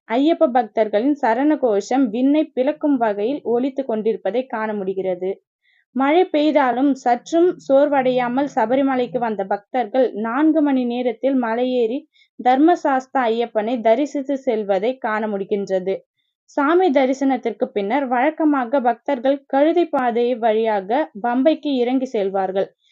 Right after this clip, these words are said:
தற்போது மழை பெய்து வருவதால் அந்த பாதை இறங்குவதற்கு சிரமமாக இருக்கும் என்பதால் காவல்துறையினர் அந்த பாதையை மூடி வைத்துள்ளனர்.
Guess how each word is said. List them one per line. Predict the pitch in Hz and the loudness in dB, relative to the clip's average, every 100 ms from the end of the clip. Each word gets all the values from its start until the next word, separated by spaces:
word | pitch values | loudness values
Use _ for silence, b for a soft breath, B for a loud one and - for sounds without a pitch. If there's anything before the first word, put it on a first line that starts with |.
| _ _ | _ _
தற்போது | 285 269 302 311 320 | 0 2 2 4 4
மழை | 277 277 381 | 2 2 0
பெய்து | 320 311 269 | 0 0 0
வருவதால் | 262 226 226 202 269 302 _ - | 0 2 2 0 -2 -4 _ -6
அந்த | 254 254 262 | -2 0 -2
பாதை | 262 254 311 320 277 | -2 0 2 2 2
இறங்குவதற்கு | 254 285 285 269 220 - 294 | 2 2 2 0 -2 -2 -4
சிரமமாக | 302 262 285 294 285 254 269 | 0 0 2 2 0 0 0
இருக்கும் | 247 226 254 226 | 0 -2 -4 -4
என்பதால் | 190 180 196 277 277 | -4 -4 -4 -4 -8
காவல்துறையினர் | - 262 311 320 285 226 202 220 262 | -6 -2 0 0 -2 -4 -2 -4 -4
அந்த | - 220 | -4 -6
பாதையை | 214 220 226 247 233 269 | -4 -4 -2 -2 -2 -2
மூடி | 240 262 233 | -2 -2 -2
வைத்துள்ளனர். | 214 190 185 180 185 185 | -4 -4 -6 -6 -6 -8